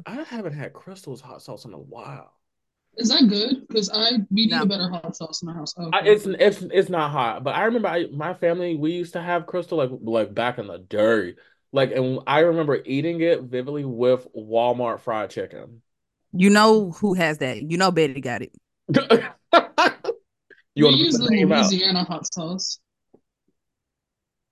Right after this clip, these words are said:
Speaker 3: See, that is also a, to me, Crystal and Louisiana hot sauce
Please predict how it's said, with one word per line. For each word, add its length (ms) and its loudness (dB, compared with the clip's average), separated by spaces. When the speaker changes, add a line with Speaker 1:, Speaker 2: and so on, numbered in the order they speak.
Speaker 3:
See, 260 2
that 320 2
is 80 0
also 300 2
a, 140 -2
to 140 -4
me, 340 -2
Crystal 460 -2
and 160 2
Louisiana 520 2
hot 180 2
sauce 360 -2